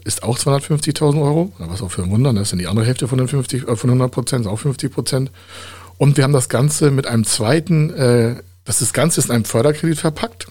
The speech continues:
für energieeffiziente Sanierung bestehender Gebäude. Und der nicht förderfähige Anteil, da haben wir einen zweiten Förderkredit genutzt.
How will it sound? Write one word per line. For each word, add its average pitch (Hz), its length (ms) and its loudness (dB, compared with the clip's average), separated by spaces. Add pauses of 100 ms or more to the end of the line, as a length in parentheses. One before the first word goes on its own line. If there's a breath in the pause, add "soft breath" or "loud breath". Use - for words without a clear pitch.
(160)
für - 140 0
energieeffiziente 123 840 2
Sanierung 110 400 2
bestehender 104 340 -2
Gebäude. 117 460 0 (540 loud breath)
Und 117 180 2
der 110 180 4
nicht 147 200 0
förderfähige 123 520 0
Anteil, 107 320 0
da 104 80 0
haben 104 100 0
wir 101 60 -4
einen 90 80 -4
zweiten 165 300 0
Förderkredit 95 480 -6
genutzt. - 400 -4